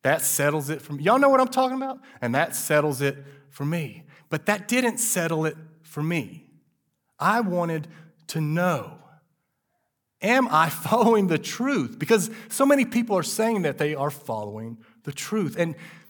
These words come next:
here's what I, I just want to remind you. Remember that last week when we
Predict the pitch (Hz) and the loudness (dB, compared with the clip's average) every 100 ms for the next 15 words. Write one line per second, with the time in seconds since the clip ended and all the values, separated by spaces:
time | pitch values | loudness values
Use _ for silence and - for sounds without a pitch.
0 | _ _ - 226 226 214 220 180 190 190 | _ _ -2 2 4 4 2 -2 -2 -2
1 | 202 180 156 156 165 180 185 127 123 127 | 0 2 0 2 4 4 2 0 -2 0
2 | 139 220 247 190 135 127 156 185 185 135 | 2 4 4 4 2 2 0 0 -6 -6
3 | 123 - 120 117 127 | -8 -8 -8 -8 -6